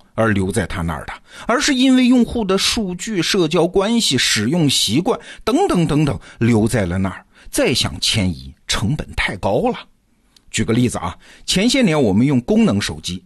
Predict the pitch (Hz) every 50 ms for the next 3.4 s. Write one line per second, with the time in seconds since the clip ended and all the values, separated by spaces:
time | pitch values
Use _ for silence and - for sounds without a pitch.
0 | _ - - 101 95 95 107 123 147 147 131 - 160 196 214 220 - 104 104 98
1 | 90 87 98 92 92 - 85 80 - - 104 104 87 95 - - 85 82 82 -
2 | - _ _ - - 330 269 240 226 226 - 160 151 156 208 220 - 135 110 -
3 | - 190 226 240 247 226 190 170